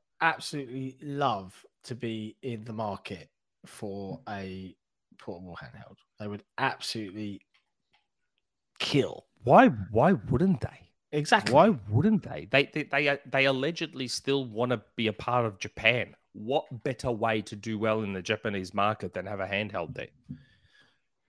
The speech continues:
Speaker 2: Just imagine it. Like, it would be the most amazing handheld ever. Just the Series S. And if you bought one of the one thousand dollar expansion cards,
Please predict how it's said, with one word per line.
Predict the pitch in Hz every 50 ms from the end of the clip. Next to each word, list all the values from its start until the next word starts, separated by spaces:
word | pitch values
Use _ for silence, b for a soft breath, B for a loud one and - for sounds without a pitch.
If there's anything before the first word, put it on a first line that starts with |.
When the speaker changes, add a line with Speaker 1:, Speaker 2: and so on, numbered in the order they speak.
| _ _ _ _ _ _ _ _ _ _ _ _ _ _ _ _ _ _ _ _ _ _ _
Speaker 2:
Just | - - - 320
imagine | 302 285 170 139 165 - - 196
it. | 175 107 92
Like, | - - -
it | 180 165
would | 165 156
be | 160 196 226
the | 233 214 220
most | 202 190 175 175 - - - _ _ _ _ _ - _
amazing | - 139 131 131 139 156 156 - 151 127
handheld | 120 123 127 131 123 123 123 120 113 107
ever. | 107 113 117 101 - - _ _ _ _ _ _ _
Just | - 135 -
the | - 135
Series | - - - 139 143 147 139 120 117
S. | 131 202 - -
And | - 131 120 120
if | 120 -
you | - 117
bought | 113 - 147 156 151 113
one | 127 135 131
of | 120 107 104
the | 117 110 107 110 110 - - 85 - - -
one | 127 107 127 120 120
thousand | - - 131 120 120 113 117 110 101
dollar | 110 110 113 110 107
expansion | 104 - - - 117 110 117 120 - 131 107 107
cards, | - 90 85 90 123 - -